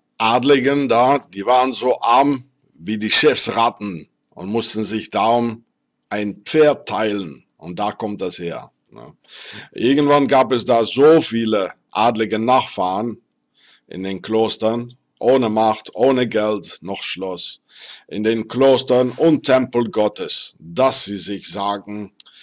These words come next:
„Wir sind auch Adlige und wir wollen unser eigenes Königreich.“ Aber für ein Königreich braucht man Geld. Und um sich ein militärisches Gewicht zu geben, durch diesen dummen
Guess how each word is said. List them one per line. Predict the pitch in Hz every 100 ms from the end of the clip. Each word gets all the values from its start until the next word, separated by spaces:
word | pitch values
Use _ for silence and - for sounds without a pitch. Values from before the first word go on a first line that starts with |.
| - - -
„Wir | 139 139
sind | 156 139
auch | 151 165 156
Adlige | 143 147 131 131 117 110 98 -
und | 117
wir | 139 135
wollen | 151 151
unser | 151 147 135 131
eigenes | 131 170 175 160 131 -
Königreich.“ | 127 127 120 107 101 101 90 87 - _ _ _ _ _ _
Aber | - 127 143 131
für | - 147 127
ein | 117
Königreich | 113 147 160 139 120 110 104
braucht | 107 104 104
man | 123
Geld. | 123 143 135 - - -
Und | 87 107 127
um | 135
sich | 110 117 107
ein | 104 104 101 85 _ _ _ _ _ _
militärisches | - 92 107 113 - 139 139 117 107 -
Gewicht | 101 143 -
zu | - 123
geben, | 139 139 139 131 127 _ _
durch | - 147 147 127
diesen | 135 131 110 104 95 98
dummen | 165 165 170